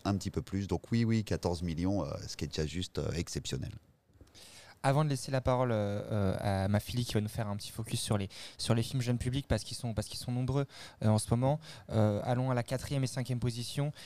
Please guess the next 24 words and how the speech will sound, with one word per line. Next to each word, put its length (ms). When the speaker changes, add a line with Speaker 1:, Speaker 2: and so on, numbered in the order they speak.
Speaker 2:
Et 220
puisque, 440
puisque 300
en 80
troisième 420
on 60
parlait 160
de 40
James 140
Cameron 380
et 100
en 80
quatrième 480
on 60
parle 200
toujours 520
de 140
James 200
Cameron 380
avec 300
la 80
ressortie 640
de 140
Titanic, 640